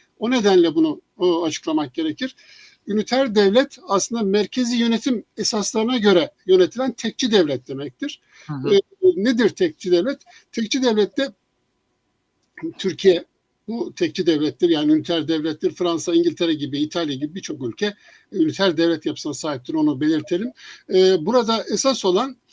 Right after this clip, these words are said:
Speaker 1: e, merkezi bir otoritenin olması, bölünemez, ayrıştırılamaz, bütünsel bir yapı içermesidir devletin. Son derece önemlidir devletin bölünemez,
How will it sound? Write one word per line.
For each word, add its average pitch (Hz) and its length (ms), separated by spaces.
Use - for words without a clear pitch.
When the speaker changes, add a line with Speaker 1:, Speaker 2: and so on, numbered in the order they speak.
Speaker 1:
e, 190 380
merkezi 196 520
bir 208 80
otoritenin 190 560
olması, 220 560
bölünemez, 220 680
ayrıştırılamaz, 226 880
bütünsel 233 580
bir 240 120
yapı 196 300
içermesidir 135 720
devletin. 135 400
Son 269 360
derece 202 260
önemlidir 175 640
devletin 180 520
bölünemez, 208 800